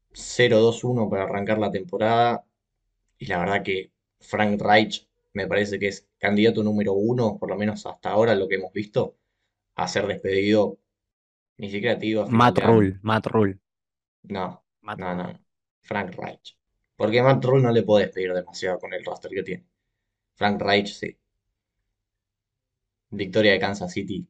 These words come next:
Speaker 1: treinta y uno a diecisiete. ¿Algo más que agregar, Mati?
Speaker 2: No, no, no, pasemos al siguiente partido, porque hasta que, hasta que no reflote el, hasta que el submarino no salga a flote,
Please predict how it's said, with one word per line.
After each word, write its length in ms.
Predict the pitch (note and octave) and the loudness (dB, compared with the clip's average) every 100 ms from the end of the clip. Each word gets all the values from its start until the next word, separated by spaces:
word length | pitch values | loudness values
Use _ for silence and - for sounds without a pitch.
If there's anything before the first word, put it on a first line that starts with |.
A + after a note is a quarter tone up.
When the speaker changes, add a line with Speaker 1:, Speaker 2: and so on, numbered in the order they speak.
| _ _ _ | _ _ _
Speaker 1:
treinta 480 | F#2+ F#2+ G2 F#2 | -2 -2 -2 -2
y 100 | F#2 | 0
uno 340 | G2+ G#2+ F#2+ F2+ | 0 -2 -4 -8
a 80 | E2+ | -4
diecisiete. 600 | F2 F2 - - D#2 _ _ _ _ _ _ _ _ _ _ _ _ _ _ _ _ _ _ _ _ _ _ | -4 -4 -8 -12 -12 _ _ _ _ _ _ _ _ _ _ _ _ _ _ _ _ _ _ _ _ _ _
¿Algo 240 | G2 F#2+ | -6 -2
más 120 | G2 | -2
que 80 | G2+ | 0
agregar, 300 | F#2 F2+ G#2 | 0 2 2
Mati? 320 | G#2+ A#2 A2+ - _ _ _ _ _ _ _ _ _ _ _ | 2 0 -2 -8 _ _ _ _ _ _ _ _ _ _ _
Speaker 2:
No, 360 | - B2 A#2 A2 | -4 0 2 4
no, 160 | G#2+ G#2+ | 2 0
no, 160 | G#2 | -2
pasemos 280 | G#2+ A2+ A#2+ | -6 -6 -4
al 80 | A#2 | -4
siguiente 300 | - A#2+ A2+ | -4 -2 -2
partido, 540 | G#2+ G#2+ A#2+ A#2 G#2+ | -2 0 2 4 2
porque 180 | - A2 | 0 -6
hasta 180 | G#2 A2 | -4 -6
que, 180 | A2 G#2+ | -4 -4
hasta 200 | G#2+ A#2 | -6 -8
que 80 | A#2+ | -4
no 100 | D3+ | 0
reflote 440 | C#3 - C3+ C3 | 0 0 -2 -2
el, 120 | A2+ | -8
hasta 280 | G#2+ A#2 - | -12 -14 -6
que 60 | B2+ | -6
el 80 | |
submarino 420 | B2+ C#3 D3+ E3+ D3 | -4 -2 0 2 2
no 60 | |
salga 260 | D3 C#3 C3 | 0 0 0
a 20 | |
flote, 640 | - C3+ C#3 C3 A#2 G#2 | 0 0 2 0 -2 -4